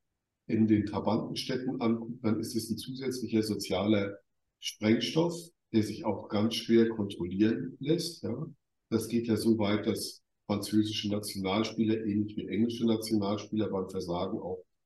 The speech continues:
tatsächlich beschimpft sind, werden, weil sie nicht weißer Hautfarbe sind.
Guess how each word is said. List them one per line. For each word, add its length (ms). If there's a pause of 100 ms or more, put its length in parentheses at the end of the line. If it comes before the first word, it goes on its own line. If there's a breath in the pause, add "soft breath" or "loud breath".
(240)
tatsächlich 560
beschimpft 460
sind, 400
werden, 340
weil 160
sie 120
nicht 160
weißer 380 (500)
Hautfarbe 560
sind. 320